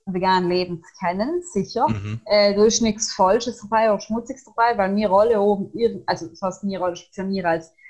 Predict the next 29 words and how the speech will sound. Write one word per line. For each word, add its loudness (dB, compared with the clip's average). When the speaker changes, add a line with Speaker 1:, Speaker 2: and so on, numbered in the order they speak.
Speaker 1:
weiße 2
Leute, 2
die -6
in, -8
in, -10
in, -6
in -16
reiche 0
Regionen -6
aufgewachsen -4
sind, -4
wir 4
oben 2
ein 2
Haufen 2
Privilegien. -4
Ähm, 4
Speaker 2:
Mhm. 0
Speaker 1:
aber 4
wenn 4
wir, 2
also 0
wenn 4
es -4
uns 4
für 2
unsere 0
Privilegien 4
ist, -2